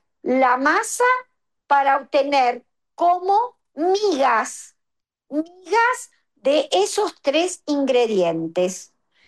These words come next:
Dejamos en la nevera y por otro lado tenemos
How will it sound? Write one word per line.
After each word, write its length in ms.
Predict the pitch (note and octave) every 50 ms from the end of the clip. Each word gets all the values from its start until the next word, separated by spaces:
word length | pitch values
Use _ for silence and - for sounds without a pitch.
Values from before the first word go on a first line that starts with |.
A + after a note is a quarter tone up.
| _ _ _ -
Dejamos 800 | - A#3+ A#3+ A#3+ - C4+ C4 B3+ A#3+ A#3 A3+ G#3 - - - -
en 200 | - A#3+ A3+ A3
la 140 | A3 G#3+ G#3+
nevera 500 | G#3+ A3 A3 A3+ B3 D4 D#4+ F#4 G4+ A4 A#4+ B4+ C5 B4+ _ _ _ _ _ _ _ _ _ _ _ _ _ _ _ _ -
y 180 | E4+ F4 - E4+
por 260 | - D#4 D4+ C#4+ D4
otro 280 | E4+ A4+ B4+ - - C5+ C#5 C#5 B4+ A4+
lado 520 | F4 C4 A#3+ B3 A#3+ C4 C#4+ F4+ - _ _ _ _ _ _ _ _ _ _
tenemos 720 | - E4 E4 D#4 D4+ B3 A3+ G#3+ G#3 G#3 G3 G3 G3 -